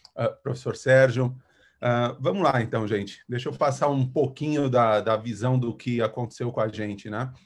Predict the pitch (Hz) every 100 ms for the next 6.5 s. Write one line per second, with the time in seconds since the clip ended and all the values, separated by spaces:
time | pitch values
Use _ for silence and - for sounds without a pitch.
0 | _ _ _ - 131 196 208 202 _ -
1 | - - 185 165 131 143 156 127 151 147
2 | - 143 135 131 117 110 127 123 113 110
3 | 123 143 135 127 - 151 156 135 175 165
4 | 160 151 _ _ _ _ - 196 202 185
5 | 165 - 165 143 170 170 - 135 143 143
6 | 147 135 143 143 131